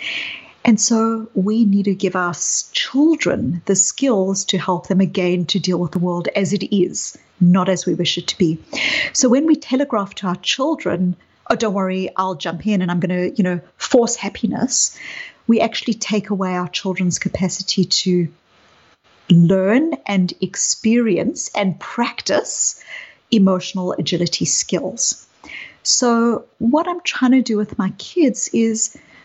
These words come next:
when my kids are having a tough day, is to not just jump in. You know, if you feel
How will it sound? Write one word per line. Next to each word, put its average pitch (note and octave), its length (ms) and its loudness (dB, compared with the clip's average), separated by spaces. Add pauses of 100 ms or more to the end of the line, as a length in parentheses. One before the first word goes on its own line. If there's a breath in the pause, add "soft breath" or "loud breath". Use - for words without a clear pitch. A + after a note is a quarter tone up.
(420 soft breath)
when A#3+ 160 8
my A#3 140 4
kids C#4 300 -2
are C#4 40 2
having A3 300 2
a G3+ 80 4
tough - 360 -6
day, G#3+ 400 2
is G#3 440 0
to - 200 -2
not A3 300 4
just - 380 -2
jump F3+ 380 0
in. D#3+ 340 -2 (760 soft breath)
You B3 120 8
know, C4 320 4 (720)
if - 380 -4
you B3 160 6
feel C4 880 2